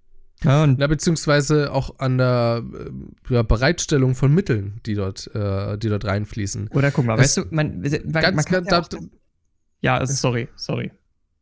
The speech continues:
Speaker 2: Äh, ich, mach du erst mal, ich hab nämlich noch was, um überzuleiten aufs Originalthema.
Speaker 1: Okay.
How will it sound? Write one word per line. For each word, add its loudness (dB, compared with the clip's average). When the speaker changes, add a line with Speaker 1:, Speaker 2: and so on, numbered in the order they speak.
Speaker 2:
Äh, -2
ich, -6
mach 4
du 4
erst 4
mal, 4
ich 2
hab 2
nämlich 4
noch 0
was, 0
um -2
überzuleiten 2
aufs -6
Originalthema. 0
Speaker 1:
Okay. 2